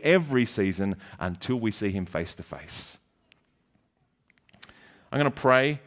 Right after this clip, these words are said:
and then I'm gonna invite Nat up to share how she first received this joy and how the song Joy to the World was part of that. Brothers and sisters, continue to receive this gift that we might cultivate a real joy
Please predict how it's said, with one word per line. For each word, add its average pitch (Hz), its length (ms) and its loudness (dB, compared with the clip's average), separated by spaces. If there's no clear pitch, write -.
and 107 100 0
then 131 80 2
I'm 143 120 2
gonna 123 100 2
invite 107 300 4
Nat 120 260 2
up 110 220 -2
to 117 100 -6
share 131 360 4
how 123 160 0
she 170 300 -4
first 117 380 -2
received 92 460 -4
this 90 180 -6
joy 87 480 -4
and 107 160 -2
how 131 180 2
the 117 140 0
song 123 320 0
Joy 113 180 2
to 104 60 -4
the 104 80 2
World 101 200 0
was 98 140 -2
part 123 320 -2
of 87 140 -4
that. 76 260 -4
Brothers 135 280 2
and 95 100 -2
sisters, - 680 -8
continue 160 400 0
to 139 140 -6
receive 110 460 -4
this 101 180 -4
gift 87 580 -6
that 98 120 0
we 123 140 0
might 110 260 0
cultivate 82 760 -4
a 87 80 -8
real 110 460 -2
joy 76 460 -8